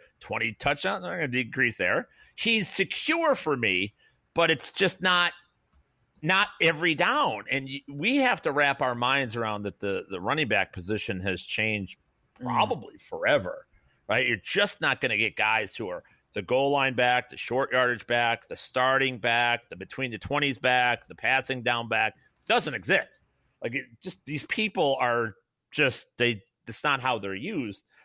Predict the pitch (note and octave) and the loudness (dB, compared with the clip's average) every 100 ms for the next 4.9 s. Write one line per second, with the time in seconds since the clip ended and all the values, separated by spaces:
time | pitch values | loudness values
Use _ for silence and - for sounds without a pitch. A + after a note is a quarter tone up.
0 | _ A#2 B2 A#2+ A#2 A#2 G#2+ F#2 A2+ A#2+ | _ -2 -2 0 0 2 2 2 -2 -2
1 | - G#2 F2 G2 F#2 F#2 - F#2 F2 - | -4 -4 -2 -4 -4 -6 -6 -6 -8 -8
2 | G#2 G2 F#2 F#2 F#2 F2+ F2+ F2 E2+ E2 | -6 -4 -6 -4 -2 0 0 0 -2 -4
3 | E2+ _ _ _ - A#2 A2+ G#2+ A2 - | -8 _ _ _ -2 0 0 0 -4 -2
4 | A2 G2+ F#2+ F#2 A#2+ A2 G#2+ F3 B2 | -2 0 -2 0 2 2 4 2 2